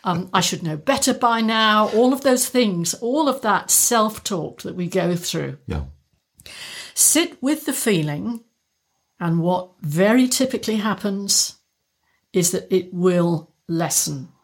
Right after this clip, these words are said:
Speaker 2: I have a very slightly different version of the same thing. I will go, "What am I feeling? Why am I feeling this?" And the in, inbuilt in the why is, "Is this an appropriate level of emotion for what's just happened?"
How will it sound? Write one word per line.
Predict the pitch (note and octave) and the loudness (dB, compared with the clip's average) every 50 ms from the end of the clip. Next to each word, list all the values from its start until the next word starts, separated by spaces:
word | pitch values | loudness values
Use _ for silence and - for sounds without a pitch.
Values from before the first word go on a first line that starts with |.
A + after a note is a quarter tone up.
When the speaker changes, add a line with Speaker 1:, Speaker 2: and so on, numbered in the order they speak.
| - - - - - - - - _ _ _ | -18 -18 -16 -16 -16 -18 -20 -20 _ _ _
Speaker 2:
I | C#3+ D3 | 4 6
have | E3+ G3+ G3+ | 6 6 4
a | A3 G#3 | 2 0
very | D3 A2+ A2 A2+ B2 B2+ C3+ C#3 C#3 D3 C#3+ | -2 -6 -2 2 4 4 6 6 4 4 2
slightly | - - - C3 A#2+ A#2 A#2+ A#2 | 2 2 2 2 0 0 0 -2
different | G2+ B2+ A#2+ - A2+ A2+ G#2 | 0 -2 0 0 0 0 2
version | B2 A#2+ A2+ - A2+ | 2 0 2 2 2
of | A2+ A2 - | 0 2 0
the | G#2+ | -2
same | - - A#2+ A2 A2 G#2 | 0 2 4 4 4 2
thing. | - - A#2 A#2 B2+ E3+ G#3 G3+ E3+ - - | 2 0 0 2 2 2 2 0 -2 0 0
I | A#2 A#2+ B2+ | 2 2 4
will | A#2+ A#2 A#2 G#2+ | 4 2 0 2
go, | - A2 G#2 G#2 G#2 G#2 G2+ - | 2 2 4 4 4 2 0 -4
"What | - G2+ G2+ B2+ D#3 | -6 -4 0 2 2
am | E3+ C3+ F#2+ | 4 4 2
I | F2 | 2
feeling? | E2+ - F#2+ F2+ F2 E2+ F2 F2 F#2 A2+ B2+ - _ _ _ _ _ _ _ _ _ _ _ _ - | 0 0 -2 0 0 0 0 0 0 -2 -2 -4 _ _ _ _ _ _ _ _ _ _ _ _ -12
Why | G2+ F2+ F#2+ G#2+ C3 D#3 | -4 -2 0 2 2 4
am | D3 C3 | 4 4
I | C3 C3 | 2 0
feeling | C3 B2+ B2+ B2 A2 F#2 D#2+ D2+ | 0 0 0 2 2 0 0 -2
this?" | C#2+ C2+ C2 - - - - - - - _ _ _ _ | -4 -6 -8 -8 -8 -8 -8 -10 -12 -16 _ _ _ _
And | A#2 A2+ A2+ G#2 | 2 2 4 2
the | G#2 A2+ C3 - | 0 -2 -2 2
in, | C#3 C#3+ D3 D3 - - | 2 2 2 2 0 2
inbuilt | C#3+ D#3 F3+ F#3 D3+ F3 F3+ D3 G#2+ - - - | 4 4 4 4 4 4 2 2 2 -2 0 2
in | B2 B2 B2 A#2 | 2 4 4 4
the | A2+ A2+ | 2 2
why | A2+ C3+ C#3 A2 F2 E2 E2 E2+ D2+ - | 2 2 4 4 4 2 2 0 -2 0
is, | G#2 G#2+ G#2+ G#2+ G#2 - - - _ | 2 4 4 4 4 2 -2 -2 _
"Is | - B2+ C#3+ D3+ C#3+ - | 2 4 4 4 2 2
this | - C#3+ C3 - - | 0 2 2 2 2
an | A#2+ A2+ | 2 0
appropriate | A#2 - - - A#2+ A#2+ A#2 - - A#2+ A2 G#2 - | 0 -4 -2 -2 -2 -2 -2 -2 -4 -2 -2 0 0
level | G#2+ A2 G#2+ G#2+ A2+ B2 D#3 D#3+ D3 C#3 A#2 G2+ | 2 2 2 2 2 2 0 2 2 2 4 4
of | F2+ D#2+ F2+ | 2 2 0
emotion | F2 E2+ E2+ E2+ E2+ D#2+ - - F#2+ F#2+ | -2 -2 0 -2 -2 -2 -2 -2 -4 -2
for | - A2 | -2 -4
what's | F#2+ F2+ F#2 - - | -4 -4 -4 -6 -6
just | - - F#2 E2+ - | -6 -6 -6 -6 -6
happened?" | - - D#2 - - C#2 - - - - | -8 -10 -12 -12 -14 -16 -14 -14 -16 -16